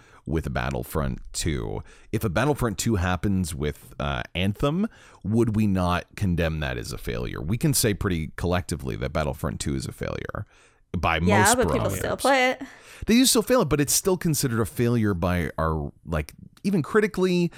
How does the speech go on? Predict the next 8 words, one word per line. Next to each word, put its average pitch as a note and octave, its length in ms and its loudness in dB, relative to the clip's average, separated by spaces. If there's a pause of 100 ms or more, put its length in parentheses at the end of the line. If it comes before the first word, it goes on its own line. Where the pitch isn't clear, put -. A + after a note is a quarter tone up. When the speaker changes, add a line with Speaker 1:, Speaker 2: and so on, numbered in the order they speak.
(240)
Speaker 1:
and A2 420 0
financially D#3 640 0
based C3 300 -2
on A2 80 0
their A2 100 2
ridiculous G#2+ 580 -2
ideas. G#2 560 0
Like, F2+ 160 0